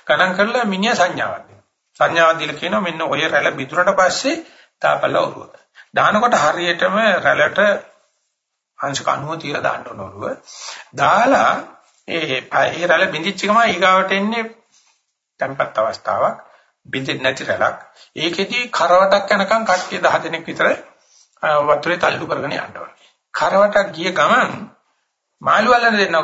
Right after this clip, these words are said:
තෙප්පමට ගොඩ වෙනවා, අනික් කට්ටිය ගොඩට දුවගෙන එනවා. තෙප්පමට ගොඩ වෙච්ච ගමන්ම හබල් ගන්න පටන් ගන්නවා. ටිකටෝම හබල් ගන්නවා. ඔරුව හරවන්න ඕනේ. ඔරුව කෙලින්ම තියෙන්න ඕනේ.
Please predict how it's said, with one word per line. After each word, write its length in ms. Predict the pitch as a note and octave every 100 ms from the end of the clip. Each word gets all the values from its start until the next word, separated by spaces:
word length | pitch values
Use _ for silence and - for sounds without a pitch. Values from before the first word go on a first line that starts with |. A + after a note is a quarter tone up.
| -
තෙප්පමට 420 | - D3 C3+ B2
ගොඩ 220 | B2+ C3+
වෙනවා, 340 | E3 F3+ A#3 F#3+
අනික් 180 | F3+ F3+
කට්ටිය 320 | F3+ - G#3+
ගොඩට 300 | E3+ E3 D#3+
දුවගෙන 320 | C#3 C3 A2+
එනවා. 220 | - - _ _ _ _
තෙප්පමට 400 | F#3+ G3 A3 G#3+
ගොඩ 180 | F#3 F#3+
වෙච්ච 320 | A#3 B3 - A3
ගමන්ම 600 | G3 G#3+ B3+ C#4+ - D4+
හබල් 340 | - G3 F#3
ගන්න 280 | D3+ C3+ -
පටන් 260 | - - -
ගන්නවා. 400 | F2+ - - _ _ _ _ _ _ -
ටිකටෝම 840 | E3 F3+ F#3+ F3+ F#3 G3+ A3 B3
හබල් 320 | F#3 D#3 D#3
ගන්නවා. 420 | D3 A#2+ B2 C#3+ - - - - - - -
ඔරුව 260 | C#3+ D3+ A#3+
හරවන්න 520 | - E3 F#3 B2+ G#2
ඕනේ. 500 | G#2 - - - - - _ -
ඔරුව 300 | C#3+ D3+ F#3
කෙලින්ම 360 | C#3+ C#3+ D#3 F#3+
තියෙන්න 340 | F3 C#3+ C3+
ඕනේ. 240 | C3 D#3+